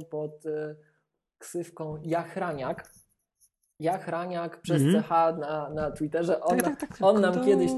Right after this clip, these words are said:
Speaker 2: kojarzę,
Speaker 1: on nam
Speaker 2: kojarzę.
Speaker 1: kiedyś, słuchaj, takiego tweeta puścił. Ja uważam, że szczególnie w kontekście dramatu w Ośmiu Aktach, e, Dump Adama, to jest bardzo,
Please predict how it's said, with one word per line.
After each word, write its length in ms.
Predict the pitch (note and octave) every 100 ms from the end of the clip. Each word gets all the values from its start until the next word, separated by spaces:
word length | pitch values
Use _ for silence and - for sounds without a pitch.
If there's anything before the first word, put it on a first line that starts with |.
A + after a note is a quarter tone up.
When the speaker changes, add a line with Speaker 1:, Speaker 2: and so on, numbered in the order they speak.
| A#3+
Speaker 2:
kojarzę, 360 | B3+ B3+ G#3+
Speaker 1:
on 40 | A3
nam 40 |
Speaker 2:
kojarzę. 260 | G3+ E3 C3+
Speaker 1:
kiedyś, 260 | F#3+ - -
słuchaj, 320 | F3+ E3 D#3+
takiego 360 | E3 F3+ E3+
tweeta 320 | E3 F#3 F3 E3
puścił. 380 | F3 E3+ -
Ja 140 | E3 E3+
uważam, 360 | D#3+ E3+ F#3
że 160 | D#3+ E3 D3+
szczególnie 520 | - F3+ F3 F3 D#3+
w 160 | -
kontekście 480 | - E3+ F3+ E3+ F#3
dramatu 500 | D#3+ E3+ E3+ F3 F3
w 60 | D#3+
Ośmiu 280 | F3 F#3 F3
Aktach, 420 | F3 F3 - E3
e, 120 | E3+
Dump 300 | E3 F3+ F3+ -
Adama, 340 | E3 E3+ F3+
to 60 | G3+
jest 120 | E3+
bardzo, 300 | - G3 F#3+